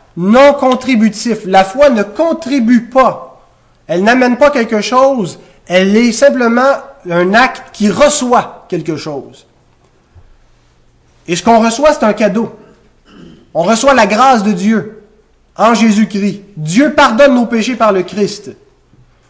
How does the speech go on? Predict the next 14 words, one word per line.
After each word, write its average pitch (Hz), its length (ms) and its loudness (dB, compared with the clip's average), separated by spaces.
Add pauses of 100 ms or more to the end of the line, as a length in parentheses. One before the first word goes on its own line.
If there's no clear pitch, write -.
(180)
Alors, 170 180 2
la 214 140 4
foi 294 240 2
ne 247 100 2
contribue 285 560 2
à 208 160 4
rien 220 440 2
à - 20 4
notre 202 260 -2
justification. 185 840 -2
Elle 196 180 2
reçoit 294 720 0
notre 190 280 -2
justification 185 840 -6